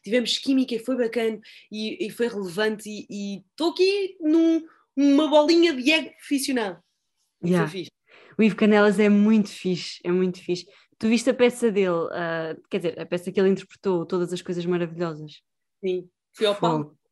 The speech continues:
Speaker 2: Foste?
Speaker 1: Fui.
Speaker 2: Eu
Speaker 1: Fui
Speaker 2: tive
Speaker 1: a
Speaker 2: uma
Speaker 1: princípio.
Speaker 2: frasezinha.
Speaker 1: <laughs> Ai, não, eu fui, eu fui lá, lá, ao palco. Foi
Speaker 2: Foi.
Speaker 1: muito fixe, pá,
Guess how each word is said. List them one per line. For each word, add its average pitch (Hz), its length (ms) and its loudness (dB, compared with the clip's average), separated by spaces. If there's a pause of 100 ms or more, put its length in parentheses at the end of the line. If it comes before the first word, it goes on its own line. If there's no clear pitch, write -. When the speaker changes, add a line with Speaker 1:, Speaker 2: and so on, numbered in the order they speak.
(460)
Speaker 2:
Foste? 233 640 4 (380)
Speaker 1:
Fui. 233 280 -10 (320)
Speaker 2:
Eu 233 80 2
Speaker 1:
Fui - 20 4
Speaker 2:
tive 262 160 4
Speaker 1:
a 269 40 4
Speaker 2:
uma 277 160 8
Speaker 1:
princípio. 269 40 -8
Speaker 2:
frasezinha. 220 680 2 (120)
Speaker 1:
<laughs> - 580 -4 (340)
Ai, 202 160 -2
não, 202 140 -2
eu 202 80 -4
fui, 208 220 -10
eu 185 160 -4
fui 208 160 -10
lá, 190 200 -4 (180)
lá, 175 300 -6 (200)
ao 180 120 -10
palco. 165 280 -14 (1160)
Foi 180 100 -6
Speaker 2:
Foi. 180 80 0
Speaker 1:
muito 170 140 -10
fixe, 170 240 -18
pá, 151 160 -18